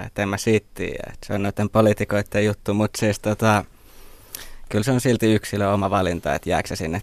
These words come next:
toimeentulotuelle. Se ei oo kuitenkaan oikeasti kovin kivaa ja tosi harva sen valitsee sillä ihan täysin tieten tahtoen siis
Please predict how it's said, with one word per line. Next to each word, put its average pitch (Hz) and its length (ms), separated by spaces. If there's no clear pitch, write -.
toimeentulotuelle. 87 960
Se - 160
ei 110 80
oo 107 120
kuitenkaan 90 460
oikeasti - 480
kovin 87 320
kivaa 82 380
ja 78 100
tosi 107 240
harva 98 360
sen 92 180
valitsee 82 480
sillä - 300
ihan 95 240
täysin - 360
tieten 60 400
tahtoen - 560
siis - 220